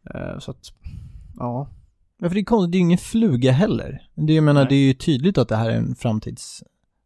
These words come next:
Speaker 1: Ja,
Speaker 2: bransch
Speaker 1: det
Speaker 2: att satsa på.
Speaker 1: Ja, men T V-spel är ju mer värt än,
Speaker 2: Mm.
Speaker 1: eh, liksom, eh, T V-serier och musik tillsammans, liksom.
Speaker 2: <laughs> Exakt.
Speaker 1: Så att, eller inte tillsammans var för sig, men det är liksom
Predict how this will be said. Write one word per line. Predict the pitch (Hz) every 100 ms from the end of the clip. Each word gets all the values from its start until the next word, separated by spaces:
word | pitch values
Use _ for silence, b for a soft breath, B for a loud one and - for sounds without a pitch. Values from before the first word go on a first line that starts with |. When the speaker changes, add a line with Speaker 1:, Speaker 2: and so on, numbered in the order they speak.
| _ _ 165
Speaker 1:
Ja, | 180 175
Speaker 2:
bransch | 151 185 139 -
Speaker 1:
det |
Speaker 2:
att | 127
satsa | 143 - 208
på. | - 127 -
Speaker 1:
Ja, |
men | 156 143
T | 147
V-spel | 147 - 143
är | 135
ju |
mer | 135 143 131
värt | 127 131 120 -
än, | 120 123
Speaker 2:
Mm. | 110 120
Speaker 1:
eh, | 120
liksom, | 123 - 123 120 117
eh, | 117 117 120 120 123 123 127 _ _ -
T | 123
V-serier | 117 113 - 123 117
och | 113
musik | 120 139 123
tillsammans, | 123 139 110 - -
liksom. | - 104
Speaker 2:
<laughs> | 151
Exakt. | 160 147 139 - - - - - _ _ _
Speaker 1:
Så | 123
att, | 110 - - _ _ _ -
eller | 120
inte | 113
tillsammans | - - 123 104 -
var |
för | 107 -
sig, | 143 113
men | 107 110
det | 113
är |
liksom | 113 127 117 113 113 110